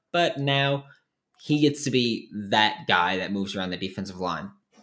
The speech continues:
So I think we'll see him line up around the defensive line and in the edge, whether it's a stand-up role or hand in the dirt role. Again,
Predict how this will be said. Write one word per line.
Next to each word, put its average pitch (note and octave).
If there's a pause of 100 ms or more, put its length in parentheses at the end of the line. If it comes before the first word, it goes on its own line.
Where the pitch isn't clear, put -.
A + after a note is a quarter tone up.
(500)
So -
I A#2+
think D3
we'll D3+
see D3
him C#3+
line A#2+
up A2+
around G#2+
the G2+
defensive G#2
line F#2+
and F#2+
in G2
the G2
edge, G2
whether F#2+
it's -
a F#2
stand-up G#2
role G2
or F#2+
hand F#2+
in F#2
the F2+
dirt F#2
role. F#2
Again, G2